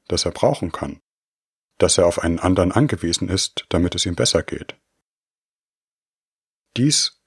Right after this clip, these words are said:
kann einen nahezu unerträglichen Neidschmerz aktivieren, die Erinnerung an eine existenzielle Angewiesenheit, die in der Geschichte des Patienten vielleicht mit vernichtenden Erfahrungen versehen war.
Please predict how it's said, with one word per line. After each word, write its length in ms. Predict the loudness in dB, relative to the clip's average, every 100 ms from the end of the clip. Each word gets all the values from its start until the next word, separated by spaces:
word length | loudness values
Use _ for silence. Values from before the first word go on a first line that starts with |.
| -2
kann 180 | 0
einen 200 | 2 0
nahezu 520 | 2 4 4 2 0 2
unerträglichen 800 | 2 4 2 0 0 -2 -2 2
Neidschmerz 560 | 2 2 0 -2 -4 -6
aktivieren, 640 | -10 -8 -6 -4 -6 -8 -14 _ _ _ _ _ _ _
die 100 | 0
Erinnerung 640 | 4 6 6 4 4 2 2
an 140 | 2
eine 220 | 2 2
existenzielle 760 | 2 2 0 0 0 2 2 4
Angewiesenheit, 1000 | 2 2 0 0 0 2 2 2 -2 -14 _ -2
die 80 | 2
in 100 | 2
der 100 | 2
Geschichte 480 | 2 4 2 2 2
des 180 | 2
Patienten 720 | 2 -2 2 2 2 0 -2 0
vielleicht 460 | 2 4 2 0
mit 120 | -4
vernichtenden 680 | 0 4 4 4 0 2 2
Erfahrungen 580 | 0 2 4 4 2 0
versehen 420 | 0 0 0 -4
war. 200 | -6 -10